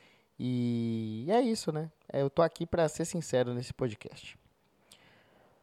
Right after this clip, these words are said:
Mas, mano, antes de finalizar, queria pedir pra você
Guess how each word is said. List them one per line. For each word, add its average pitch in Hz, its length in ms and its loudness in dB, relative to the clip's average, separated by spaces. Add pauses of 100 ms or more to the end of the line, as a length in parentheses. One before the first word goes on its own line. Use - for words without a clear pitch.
(100)
Mas, 143 560 8
mano, 147 480 12
antes 156 340 6
de 175 220 8
finalizar, 175 840 8 (360)
queria 139 420 6
pedir 156 340 0
pra 185 180 10
você 175 600 6